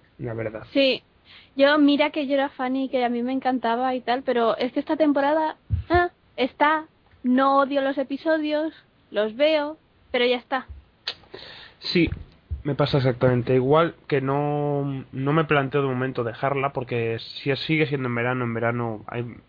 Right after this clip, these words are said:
Speaker 1: hay menos cosas que ver y, y que, ¿quién soy yo para decirle que no a una comedia en la que me reí o más o menos y no me disgusta pasar un rato? Pero bueno,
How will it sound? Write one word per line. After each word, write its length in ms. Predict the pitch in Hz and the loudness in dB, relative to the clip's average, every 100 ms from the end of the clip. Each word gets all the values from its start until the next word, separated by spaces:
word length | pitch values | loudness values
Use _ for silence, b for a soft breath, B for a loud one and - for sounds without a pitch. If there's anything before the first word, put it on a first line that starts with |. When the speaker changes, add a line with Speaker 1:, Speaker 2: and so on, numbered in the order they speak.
| - | -10
Speaker 1:
hay 200 | 120 123 | -6 -2
menos 280 | 120 117 113 | -2 -2 -4
cosas 260 | 123 117 | -4 -4
que 100 | 117 | -2
ver 320 | 117 120 135 - | 0 0 0 -4
y, 460 | 127 120 113 107 107 b b b _ | -4 -2 -4 -6 -12 b b b _
y 580 | 131 123 113 110 110 107 | -2 0 0 -2 -2 -2
que, 240 | 123 123 | 0 0
¿quién 200 | - 131 | 0 -2
soy 180 | 123 120 | 0 -2
yo 120 | 120 | 0
para 160 | 120 117 | 0 -2
decirle 300 | 110 120 117 | -2 -4 -4
que 80 | 113 | -2
no 100 | 113 | 0
a 80 | 113 | 0
una 200 | 113 113 | -2 -4
comedia 460 | 107 113 113 110 104 | -4 -6 -4 -2 -2
en 160 | 110 113 | -2 -6
la 140 | 110 | -4
que 320 | 117 110 107 | -2 -2 -2
me 160 | 113 113 | -2 -2
reí 240 | 110 120 123 | 0 2 2
o 80 | |
más 240 | 107 113 117 | 0 -4 -2
o 40 | |
menos 340 | 120 127 120 123 | -2 0 0 0
y 60 | |
no 80 | 120 | 0
me 100 | 117 | 2
disgusta 360 | 113 117 117 113 | 0 0 -2 -2
pasar 340 | 113 151 143 | -2 -2 -2
un 280 | 139 135 131 | -4 -4 0
rato? 280 | 147 147 120 | 0 0 0
Pero 160 | 117 | 0
bueno, 220 | 117 113 | 0 -2